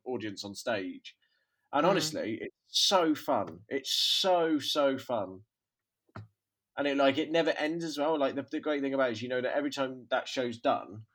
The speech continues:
Speaker 1: you know that it's completely different, 'cause all the, all, all the audience that come up all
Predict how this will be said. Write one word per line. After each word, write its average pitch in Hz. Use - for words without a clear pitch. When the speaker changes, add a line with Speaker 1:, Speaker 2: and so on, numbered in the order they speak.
Speaker 1:
you 123
know 120
that 110
it's 110
completely 117
different, 113
'cause 117
all 117
the, 117
all, 123
all 135
the 120
audience 120
that 117
come 123
up 113
all 120